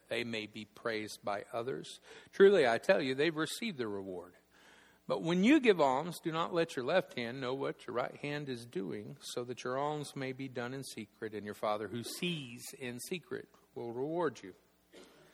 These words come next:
And whenever you pray, do not be like the hypocrites, for they love to stand and pray in the synagogue and at the street corners, so that they may be seen by others.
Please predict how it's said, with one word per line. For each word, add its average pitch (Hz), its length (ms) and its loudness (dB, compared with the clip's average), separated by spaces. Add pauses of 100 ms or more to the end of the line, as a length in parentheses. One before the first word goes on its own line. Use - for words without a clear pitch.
(640)
And 151 440 4 (320)
whenever 117 260 -6
you 110 120 -6
pray, 139 560 -2 (880)
do 156 100 -2
not 175 260 0
be 190 140 2
like 131 260 2
the 107 80 -6
hypocrites, 104 680 -8
for - 140 -14
they 139 160 -2
love 160 300 4
to 151 80 -4
stand 151 360 -6
and 143 120 -6
pray 156 200 2
in 147 100 -2
the 139 60 -6
synagogue 147 760 2
and 123 120 -4
at 113 100 -8
the - 80 -8
street - 360 -8
corners, 143 400 -4
so 139 100 -4
that 127 100 -6
they 151 80 -4
may 147 140 -2
be 139 180 -4 (220)
seen 160 800 -2
by 151 200 0
others. 147 680 -4